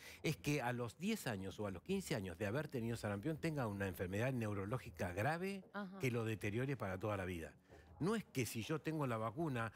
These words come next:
Speaker 1: la vacuna va a producir un efecto adverso. No. Hoy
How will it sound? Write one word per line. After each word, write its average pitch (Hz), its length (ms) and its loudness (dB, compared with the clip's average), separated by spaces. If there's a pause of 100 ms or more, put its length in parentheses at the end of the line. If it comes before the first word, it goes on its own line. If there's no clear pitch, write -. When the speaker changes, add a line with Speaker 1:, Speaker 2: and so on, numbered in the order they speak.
(160)
Speaker 1:
la 123 120 0
vacuna 135 340 2
va 135 100 2
a 131 60 -4
producir 123 340 -2
un 131 100 2
efecto 117 320 0
adverso. 107 360 -2
No. 143 300 0 (320)
Hoy 127 480 0